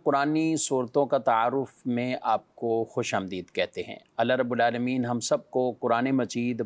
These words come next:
پڑھنے، سمجھنے کی توفیق دے، قرآن پاک کی تعلیمات پر عمل پیرا ہونے کی سعادتیں عطا فرمائے۔ ہمارے پیارے نبی صلی اللہ علیہ وآلہ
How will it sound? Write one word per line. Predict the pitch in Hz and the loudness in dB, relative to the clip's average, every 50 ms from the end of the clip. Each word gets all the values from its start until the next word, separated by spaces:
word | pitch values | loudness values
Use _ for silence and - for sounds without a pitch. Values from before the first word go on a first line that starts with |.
| - - | -2 0
پڑھنے، | 110 107 107 120 120 117 120 123 123 120 113 | 0 0 0 0 -4 -4 -4 -4 -4 -6 -4
سمجھنے | 113 - - 117 110 110 104 - 120 113 117 117 110 - _ _ _ _ _ _ - - - | -4 -4 -2 -2 -2 -4 -4 -6 -6 -4 -4 -4 -6 -6 _ _ _ _ _ _ -12 -8 -6
کی | 123 | -4
توفیق | 101 - 131 113 - - 165 160 - | 0 0 0 0 2 0 -2 -2 -2
دے، | 120 123 117 120 - - _ _ _ | 0 0 0 -2 -4 -8 _ _ _
قرآن | - 123 120 123 131 147 151 123 - | -2 0 2 2 2 2 0 0 2
پاک | 131 120 120 117 117 - | 2 2 2 2 0 -4
کی | - 131 131 | -6 -4 -4
تعلیمات | 113 - - 107 104 101 101 110 117 120 123 123 123 120 120 - - | -4 -2 0 2 2 2 2 0 0 2 2 4 2 2 2 2 2
پر | 117 117 117 - - _ _ _ _ _ _ _ _ _ _ - | 4 4 4 2 -4 _ _ _ _ _ _ _ _ _ _ -4
عمل | 139 160 175 170 151 | -2 0 0 0 0
پیرا | 117 139 127 123 123 | 2 2 4 4 4
ہونے | 110 104 107 107 104 104 | 2 2 0 -4 -4 -6
کی | 92 - - 123 | -8 -6 -6 -4
سعادتیں | 120 - - 120 101 98 101 98 104 95 - 113 110 120 147 - _ - | -4 -2 0 0 2 2 2 0 -2 -4 -4 -4 -4 -4 -6 -8 _ -4
عطا | 104 - - 92 - | -4 0 0 0 0
فرمائے۔ | - - - - - 87 - - - _ _ _ _ _ _ _ _ _ _ _ _ _ _ _ _ _ _ _ _ - 127 | 0 -2 -6 -4 -4 -6 -8 -8 -10 _ _ _ _ _ _ _ _ _ _ _ _ _ _ _ _ _ _ _ _ -2 0
ہمارے | 131 143 160 175 180 | 2 2 2 2 2
پیارے | 175 180 175 175 165 | 4 4 4 4 4
نبی | 160 160 156 160 175 175 | 2 2 4 4 4 4
صلی | 165 - - - 151 143 143 139 | 4 2 2 0 2 2 2 2
اللہ | 135 131 135 139 139 139 127 135 143 147 147 147 135 - | 2 4 4 4 4 4 4 4 4 4 6 6 4 4
علیہ | - 127 123 123 127 139 135 110 139 139 139 139 131 113 | 2 0 0 2 0 0 0 0 0 0 0 0 0 2
وآلہ | 117 113 104 107 117 120 123 123 113 123 131 127 | 2 4 4 4 4 2 2 -2 -2 -2 -2 -2